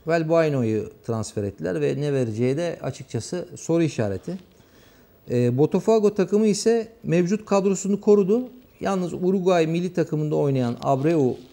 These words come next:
oyuncusu daha milli takımdan dönmediği için onlar da bu karşılaşmada o oyuncudan mahrum oynayacaklar. Ancak Botafogo rakibini yenebilecek potos-, potansiyele sahip bir takım.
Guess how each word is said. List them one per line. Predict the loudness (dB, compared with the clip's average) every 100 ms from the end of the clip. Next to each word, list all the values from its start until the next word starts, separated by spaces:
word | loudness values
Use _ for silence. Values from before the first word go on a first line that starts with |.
| -20 -12 -2
oyuncusu | 0 0 -2 -2 -2
daha | 0 0
milli | -2 -4
takımdan | -2 -2 0 -2 0
dönmediği | 0 0 0 0 -2
için | -2 -8 -8 -16 _ -12
onlar | -8 -4 -2
da | -2
bu | -2
karşılaşmada | -2 -2 -2 -6 -4 -4
o | 0
oyuncudan | 0 0 -2 -4
mahrum | -2 -2 0 0
oynayacaklar. | 0 -2 -4 -6 -8 -4
Ancak | -2 -2 -4 -6
Botafogo | 0 0 0 -2 -2 0 -2 -4 -14 _ _ _ -20 -20 -20 _ 4
rakibini | 4 4 2 4
yenebilecek | 4 4 2 2 2 0 -2
potos-, | -4 -2 -6 -8 -4
potansiyele | 0 2 0 0 2 2
sahip | 0 0 2 2
bir | -2
takım. | -2 -2 -2